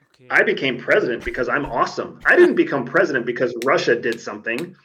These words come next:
Speaker 2: I became president because the American people want me."
Speaker 1: Okay.
Speaker 2: Right?
Speaker 1: Okay. It's, it's,
Speaker 2: So,
Speaker 1: it's, it's
Speaker 2: yeah.
Speaker 1: his ego. So he doesn't, he doesn't even care about,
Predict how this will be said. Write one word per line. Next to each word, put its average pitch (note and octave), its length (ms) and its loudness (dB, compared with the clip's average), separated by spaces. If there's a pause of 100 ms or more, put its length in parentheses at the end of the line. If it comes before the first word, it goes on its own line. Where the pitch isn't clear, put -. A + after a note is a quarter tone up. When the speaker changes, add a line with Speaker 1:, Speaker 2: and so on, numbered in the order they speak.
(440)
Speaker 2:
I A3 140 6
became G#3 380 2
president G#3+ 340 2
because E3+ 240 2
the D#3+ 100 4
American G3+ 400 4
people G3+ 320 0
want F#3+ 280 0
me." G3+ 480 -2 (440)
Speaker 1:
Okay. C#3 460 -20
Speaker 2:
Right? C#3+ 400 0
Speaker 1:
Okay. F3+ 300 -6 (180)
It's, - 380 -14
it's, A3+ 100 -4
Speaker 2:
So, D3 120 0 (120)
Speaker 1:
it's, A3 220 -8
it's G3+ 140 -10
Speaker 2:
yeah. D#3+ 200 4
Speaker 1:
his - 140 -4
ego. F3+ 400 -6 (300)
So G3 200 -6
he G3+ 120 -6
doesn't, G#3 400 -6 (240)
he A3 120 -12
doesn't G#3 200 -4
even F3 200 -8
care F#3+ 280 -2
about, D3+ 320 -2